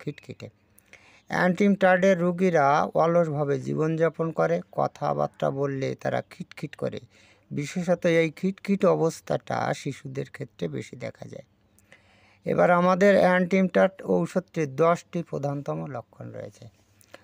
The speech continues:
সঠিক ঔষধ নির্বাচন করার জন্য এগুলোর অত্যন্ত প্রয়োজন। নাম্বার ওয়ানে রয়েছে ক্রিয়াস্থান।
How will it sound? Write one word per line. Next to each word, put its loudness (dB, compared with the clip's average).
সঠিক -2
ঔষধ 2
নির্বাচন 2
করার 2
জন্য -2
এগুলোর -2
অত্যন্ত -4
প্রয়োজন। -10
নাম্বার 4
ওয়ানে 4
রয়েছে 0
ক্রিয়াস্থান। 2